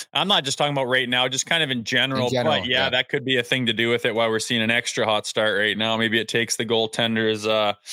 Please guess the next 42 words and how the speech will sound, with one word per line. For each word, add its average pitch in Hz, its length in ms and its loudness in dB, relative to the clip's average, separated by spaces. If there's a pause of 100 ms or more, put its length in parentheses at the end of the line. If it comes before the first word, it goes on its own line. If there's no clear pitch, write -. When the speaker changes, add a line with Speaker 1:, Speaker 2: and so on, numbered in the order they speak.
(300)
Speaker 1:
an 123 140 -2
extra 127 340 -2
minute 120 280 0
to 120 80 -4
find 117 460 -2
their, 113 380 0
find 117 300 0
their 110 100 2
gear 113 380 0
and 117 120 -2
find 113 300 0
their, 107 240 0
their 107 220 0
groove. 113 580 -2
But, 117 380 -2
uh, 110 440 2 (340)
there's 120 260 0
definitely 131 420 -2
some 120 200 -2
guys 110 320 0
that 101 100 -2
are 101 80 0
shooting 104 280 -2
out 98 120 -2
the 95 80 -4
lights 101 320 0
this 95 220 -4
early 101 300 2
in 98 80 0
the 98 80 0
season. 98 420 -2 (480)
Speaker 2:
Total 170 260 0
Gamer 160 380 0
One, 147 260 0
bring 147 240 -2
back 143 300 0
wooden 127 380 0
twigs. 101 520 -2
They 120 120 0
should 208 200 0
have, 220 240 0
like, 135 340 -2